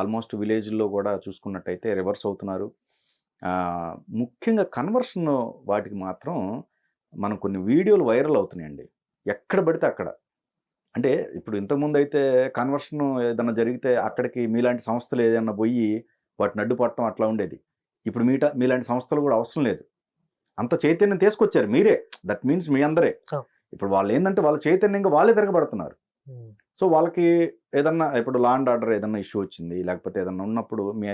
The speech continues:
Speaker 1: మీ సంస్థలందరూ వాళ్ళకి హెల్ప్ చేస్తారా మరి?
Speaker 2: ఇప్పుడు మేము ఎప్పుడూ ఒక ప్రశ్న అడిగేది ఏంటంటే, ఈ మాఫియాని, ఈ మత మార్పిడి ముఠాలని,
Speaker 1: ఉమ్.
Speaker 2: మీరు ఆత్మల రక్షణ, ఆత్మల రక్షణ అని చెప్పి హిందువులు ఇళ్ళ మీద పడుతున్నారు, ఏ ముస్లిమ్స్ మనుషులు కదా, వాళ్ళకి ఆత్మలు లేవా, మరి వాళ్ళని ఎందుకు రక్షించరు, వాళ్ళ దగ్గరికి ఎందుకు పోరు అంటే,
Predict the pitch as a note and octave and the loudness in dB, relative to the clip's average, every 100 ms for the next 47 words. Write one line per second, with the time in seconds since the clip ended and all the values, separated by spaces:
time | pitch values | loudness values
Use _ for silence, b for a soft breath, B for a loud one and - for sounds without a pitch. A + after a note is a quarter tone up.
0 | G#2 G#2+ F#2 A2 - A#2+ A#2 A2+ G#2 F#2+ | -6 -6 -6 -6 -2 -2 0 0 0 0
1 | A2+ - B2 - B2 B2 G#3+ - _ _ | -2 0 -2 -2 -6 -4 -8 -14 _ _
2 | _ b b b b b b _ - C#3+ | _ b b b b b b _ -18 -8
3 | E3+ E3 D3+ - F#3+ D#3+ D#3 - E3+ D#3+ | -2 0 0 2 2 4 0 2 0 0
4 | D#3 C#3+ C3+ E3+ C#3+ C#3 C#3 D3+ C3+ G3 | 0 -4 -4 -4 -2 -4 -2 -4 -2 -4
5 | D#3+ C#3+ D#3 D3+ D3 C3+ C3+ B2 C3 A3+ | -2 -2 -2 -2 -4 -4 -4 -6 -6 -6
6 | A#3 F#2+ D2+ _ _ _ - E3 C#3 D#3 | -4 -6 -8 _ _ _ -4 0 2 0
7 | - F3+ F3 - F3+ E3+ E3 E3 F3+ E3+ | -2 -2 -2 -4 -6 -4 -4 -4 -4 -4
8 | D#3+ - E3 D#3+ D#3+ D3+ D#3+ D#3+ D3+ D#3 | -6 -6 -8 -6 -6 -4 0 0 0 -2
9 | D3 C#3 - C3 B2+ G#3+ D3+ - _ _ | 0 -2 -2 -6 -6 -4 -6 -10 _ _
10 | _ _ D3 C3+ C3 D#3+ F3 E3+ F3+ E3+ | _ _ -8 -8 -8 -6 -6 -4 -4 -2
11 | D#3+ D3+ C#3+ C#3 C3+ C3+ D#3+ C#3 C3+ F3+ | -2 -2 -2 -4 -6 -4 -4 -2 0 0
12 | C#3+ C3 B2+ - D3+ C3+ B2+ G3 G#3 F#3 | 0 -2 -6 -4 -4 -2 -4 -6 -8 -6
13 | D3+ C#3+ C#3 C3+ D#3+ D#3 - D#3 D3 E3 | -4 -2 -4 -4 -4 -4 -4 -10 -4 -4
14 | C#3 C3 D#3 C#3 D#3 C#3+ D3 D3 C3+ | -2 -2 -2 -2 -2 -2 -2 -2 -4